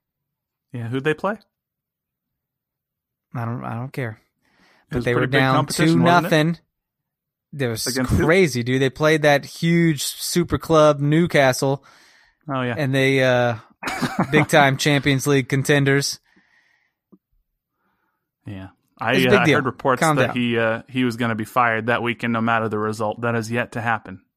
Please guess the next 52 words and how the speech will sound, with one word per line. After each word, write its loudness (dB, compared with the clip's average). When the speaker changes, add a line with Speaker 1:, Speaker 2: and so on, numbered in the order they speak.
Speaker 1:
So, -10
I -8
don't -6
know. -12
Speaker 2:
Yeah, -2
people 0
were, 0
people -2
were 0
saying 2
that, -2
uh, 0
Alexis -2
Sanchez 0
saved 0
his -4
job 2
with -4
the, -2
with -10
the -4
goal 2
at -6
the 0
end. -4
Speaker 1:
But, -4
I 0
mean, 0
man, 2
that 2
video 4
of 2
him 0
and, 4
uh, 2
and -6
Paul 2
Pogba 2
in 0
training, 0
when -4
Paul 2
Pogba 4
looked -2
like 4
Speaker 2:
Yeah. 4
Speaker 1:
he 2
was 0
about 0
to -4
stab -2
him, -2